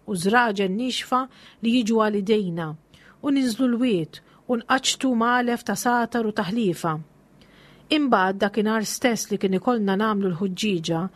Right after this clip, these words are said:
itlaqna ndur mid-djar u min jatina xi siġġu msewwes, min xi mitraħ tat-tiben ruħu fi sninu, daqs kemm kien ikun imqatta, min xi banketta mkisra u erħilna nkarkru u nkaxkru kollox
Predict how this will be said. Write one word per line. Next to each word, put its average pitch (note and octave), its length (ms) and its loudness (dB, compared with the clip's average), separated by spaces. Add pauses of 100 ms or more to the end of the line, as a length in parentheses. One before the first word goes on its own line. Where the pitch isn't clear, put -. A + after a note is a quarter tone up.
(480)
itlaqna C4+ 520 2
ndur A#3 380 0
mid-djar A3 640 0 (320)
u G#3+ 160 2
min A#3 240 0
jatina G3 480 0
xi F3 160 -4
siġġu F3+ 340 0
msewwes, B3+ 680 0 (260)
min A#3+ 260 0
xi F3+ 160 0
mitraħ F3+ 460 -2
tat-tiben F3+ 560 0
ruħu F#3 340 0
fi G3 140 0
sninu, A3+ 420 0 (400)
daqs - 220 -2
kemm F#3 240 0
kien G#3+ 220 2
ikun F3+ 320 0
imqatta, C4 480 0 (500)
min C4+ 240 2
xi G#3 160 0
banketta F#3+ 560 -2
mkisra C#4+ 500 -2 (380)
u D#4+ 100 2
erħilna A#3 540 0
nkarkru A3+ 560 0
u F3+ 80 0
nkaxkru G3+ 480 -2
kollox A3+ 480 0